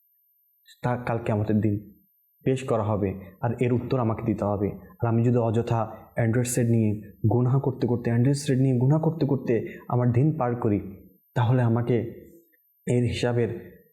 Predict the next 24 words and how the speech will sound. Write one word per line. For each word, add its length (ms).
দেওয়া 200
আমার 180
জন্য 180
অনেক 220
কঠিন 240
হয়ে 120
যাবে। 440
কারণ 400
এমন 200
একটি 260
অবস্থা 340
হবে 220
কাল 180
কিয়ামতের 440
দিন 180
হাশরের 360
ময়দানে 480
যে 500
আমরা 280
আমাদের 260
হিসাব 360
দেওয়ার 260
জন্য 360
কষ্টে 320